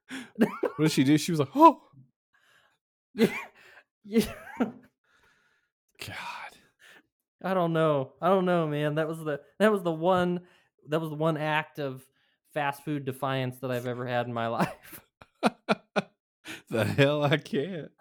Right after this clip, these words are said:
Speaker 1: And I didn't feel too terribly bad 'cause the lady who was trying to do it, she wasn't, like, a young teenager just trying to do her job. She was,
Speaker 2: Yeah.
Speaker 1: she was, like, one of the older managers that was there.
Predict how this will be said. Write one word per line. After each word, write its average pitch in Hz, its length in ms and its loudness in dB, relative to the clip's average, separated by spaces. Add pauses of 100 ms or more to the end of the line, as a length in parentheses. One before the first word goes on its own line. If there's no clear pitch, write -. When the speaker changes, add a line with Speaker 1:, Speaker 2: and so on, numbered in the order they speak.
(1160)
Speaker 1:
And 185 120 2
I 254 40 6
didn't 320 280 0
feel 214 240 6
too 208 360 0
terribly 190 400 0
bad 160 380 2
'cause 147 140 -6
the 139 80 -4
lady 156 240 0
who 151 60 -2
was 131 100 -4
trying 147 200 -6
to 135 60 -6
do 127 160 0
it, 127 120 -4
she 160 140 -10
wasn't, 143 300 -4
like, 120 240 -4 (240)
a 127 80 -6
young 120 260 -2
teenager 123 540 -4
just 113 180 -10
trying 120 200 -6
to 113 60 -8
do 113 140 -6
her 104 80 -4
job. 101 420 -2 (360)
She - 140 -10
was, 92 40 -2 (120)
Speaker 2:
Yeah. 73 40 -8 (120)
Speaker 1:
she - 120 -14
was, 120 100 -10
like, 104 140 -6
one 110 120 -6
of 110 80 -4
the 104 60 -4
older 110 360 -4
managers 95 600 -8
that 82 120 -14
was 92 140 -16
there. 92 400 -12